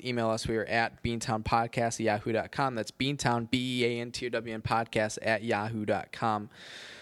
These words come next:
Uh, listener discretion is advised when you are checking out the podcast for two reasons, and they remain the same two reasons as always, but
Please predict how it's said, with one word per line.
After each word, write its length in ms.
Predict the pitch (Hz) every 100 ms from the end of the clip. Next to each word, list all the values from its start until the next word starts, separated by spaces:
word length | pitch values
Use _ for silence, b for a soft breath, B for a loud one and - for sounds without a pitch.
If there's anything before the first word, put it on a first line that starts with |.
| B
Uh, 160 | 139 127
listener 380 | 143 160 180 160
discretion 500 | 147 - 170 - 165
is 140 | 135
advised 760 | 127 127 123 127 127 127 - - -
when 260 | 131 131
you 260 | 123 127 123
are 160 | 120
checking 460 | 120 - 127 127 92
out 320 | 123 127 -
the 40 | -
podcast 760 | 156 135 131 - 131 95 -
for 260 | - 135 120
two 400 | - - 147 147
reasons, 520 | 143 151 143 131 117
and 140 | 117 120
they 240 | 120 123
remain 420 | 123 123 135 143
the 80 | 139
same 320 | - 143 139
two 180 | 131 139
reasons 420 | 135 131 123 120
as 360 | - 127 127 - -
always, 480 | 135 127 120 110 -
but 400 | 117 - -